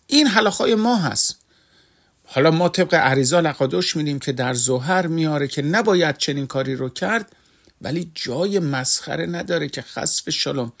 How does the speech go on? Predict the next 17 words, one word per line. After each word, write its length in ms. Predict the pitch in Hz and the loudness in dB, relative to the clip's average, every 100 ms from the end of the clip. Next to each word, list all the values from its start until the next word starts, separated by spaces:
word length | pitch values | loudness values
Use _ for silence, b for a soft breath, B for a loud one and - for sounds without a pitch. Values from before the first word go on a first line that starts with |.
| B B B B | B B B B
اگر 280 | 120 113 135 | -10 -4 -2
یک 180 | 147 151 | -2 -4
فرد 320 | - 156 147 | -4 -4 -4
مذهبی 580 | 151 143 147 - 151 190 | -4 -2 -2 -2 -4 -4
داره 200 | 175 190 | -2 0
میدوه 420 | 208 214 185 202 | -2 -2 2 4
میره 220 | 202 196 | 4 0
کنیسا، 640 | 185 - 165 156 - 147 - b b b b b b - | 0 0 0 4 2 2 -6 b b b b b b -4
مسخرش 580 | 208 208 - 196 190 - | 0 0 2 0 0 -2
می‌کنن، 360 | 160 160 160 | -2 -2 0
ببین 200 | 170 190 | 0 0
داره 180 | 165 160 | 0 -2
میدوه، 440 | 170 180 165 165 151 | 0 0 0 0 0
برای 240 | 147 156 | -2 -2
چی 180 | - 175 | -4 -2
میدوه؟ 440 | 170 156 151 151 | -4 -2 -2 -2
ب-، 240 | 147 120 | -4 -6